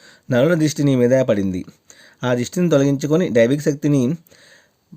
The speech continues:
పరుచుకోవటానికి, మెరుగుపరుచుకోవటానికి మీ అమ్మ నీకు రహస్యం తీసుకొని వచ్చింది. అది విన్న తర్వాత పాటించి చూడు. ఎలాంటి నరదృష్టి అయినా కూడా పటాపంచలు చేసేస్తుంది. అవును బిడ్డ, నరదృష్టికి నాపరాయి కూడా పగులుతుంది అనే సామెత విన్నావు కదా.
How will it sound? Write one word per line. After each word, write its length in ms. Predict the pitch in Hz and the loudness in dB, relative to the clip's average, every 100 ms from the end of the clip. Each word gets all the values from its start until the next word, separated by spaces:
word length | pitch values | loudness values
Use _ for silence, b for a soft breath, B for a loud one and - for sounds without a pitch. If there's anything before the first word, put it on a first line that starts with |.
| - _ - | -20 _ -2
పరుచుకోవటానికి, 960 | 127 117 - 160 139 131 135 135 113 147 _ _ _ | -2 -2 0 2 4 2 0 -2 -2 -4 _ _ _
మెరుగుపరుచుకోవటానికి 1120 | 117 117 135 151 139 143 131 123 117 120 127 117 | -4 0 0 0 0 -2 -2 0 -2 -2 -4 -2
మీ 140 | 127 | 0
అమ్మ 180 | 107 113 | 0 0
నీకు 240 | 135 123 | -2 0
రహస్యం 420 | 107 101 113 - 139 | 0 0 -2 -4 -4
తీసుకొని 380 | 117 104 110 | -6 -6 -6
వచ్చింది. 480 | 110 92 - 90 90 - _ b b - | -4 -6 -10 -10 -10 -14 _ b b -6
అది 120 | 117 | -2
విన్న 180 | 117 113 | 0 2
తర్వాత 320 | 135 139 131 | 2 2 2
పాటించి 400 | 131 113 104 113 117 - | 0 -2 -2 -6 -8 -8
చూడు. 180 | 101 98 - B B B - | -8 -8 -12 B B B -6
ఎలాంటి 300 | 110 131 165 | -2 -2 0
నరదృష్టి 460 | 143 127 131 127 135 | 0 0 -2 -2 -2
అయినా 220 | 123 123 | 0 -2
కూడా 360 | 120 123 120 131 | 0 -2 -2 -2
పటాపంచలు 580 | 101 101 131 143 147 | -4 -2 -2 -2 -2
చేసేస్తుంది. 760 | 139 135 131 131 - 123 120 110 - B B B B - | -4 -4 -4 -6 -6 -4 -4 -6 -10 B B B B -6
అవును 220 | 98 127 | -2 0
బిడ్డ, 200 | 127 123 127 - - | 0 2 0 -2 -6
నరదృష్టికి 540 | 107 107 135 - 139 | -2 0 -2 -4 -4
నాపరాయి 440 | 123 104 104 147 156 | 0 0 0 0 0
కూడా 220 | 156 156 | 0 0
పగులుతుంది 520 | 151 139 139 139 135 | 0 0 0 0 2
అనే 140 | 131 123 | 2 0
సామెత 340 | 117 117 123 | -2 -2 -2
విన్నావు 320 | 113 110 113 | -2 0 -2
కదా. 300 | 113 120 214 | 0 0 -2